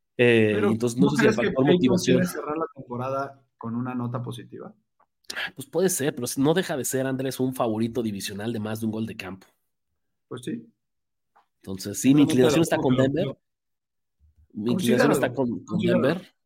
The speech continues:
Speaker 1: Y tal vez lo vamos a tener que considerar porque no nos ponemos de acuerdo en los partidos difíciles. Eh, vamos a ver cómo pintan los
Speaker 2: Está
Speaker 1: finalistas, que se
Speaker 2: complicada
Speaker 1: nos
Speaker 2: esta
Speaker 1: acaban,
Speaker 2: semana para la
Speaker 1: se nos
Speaker 2: nacional.
Speaker 1: acaban los partidos, Andrés. No, no me
Speaker 2: Creo que
Speaker 1: ayudas, no
Speaker 2: puede
Speaker 1: consideres
Speaker 2: ser,
Speaker 1: esta semana, Andrés.
Speaker 2: creo que puede ser una,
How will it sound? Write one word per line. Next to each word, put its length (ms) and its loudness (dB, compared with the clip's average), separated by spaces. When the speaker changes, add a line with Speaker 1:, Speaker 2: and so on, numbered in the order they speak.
Speaker 1:
Y 260 -10
tal 140 2
vez 100 4
lo 60 4
vamos 100 2
a 20 -10
tener 140 -2
que 60 -18
considerar 340 -2
porque 180 -8
no 120 0
nos 120 -2
ponemos 260 -4
de 60 -6
acuerdo 240 -2
en 60 0
los 100 -8
partidos 340 -4
difíciles. 640 -4
Eh, 720 -6
vamos 340 -8
a 20 -4
ver 120 -6
cómo 300 -8
pintan 260 -10
los 60 -12
Speaker 2:
Está 100 -8
Speaker 1:
finalistas, 220 2
que 40 2
se 60 0
Speaker 2:
complicada 240 0
Speaker 1:
nos 120 -8
Speaker 2:
esta 120 -2
Speaker 1:
acaban, 180 4
Speaker 2:
semana 240 -4
para 200 -12
la 40 -12
Speaker 1:
se 40 -14
nos 80 -14
Speaker 2:
nacional. 260 4
Speaker 1:
acaban 180 6
los 100 2
partidos, 420 0
Andrés. 200 -2
No, 140 0
no 120 4
me 80 4
Speaker 2:
Creo 80 8
que 60 10
Speaker 1:
ayudas, 160 6
no 60 4
Speaker 2:
puede 80 8
Speaker 1:
consideres 300 4
Speaker 2:
ser, 80 -4
Speaker 1:
esta 140 -14
semana, 320 -4
Andrés. 140 -8
Speaker 2:
creo 140 0
que 160 0
puede 200 0
ser 220 -2
una, 240 -4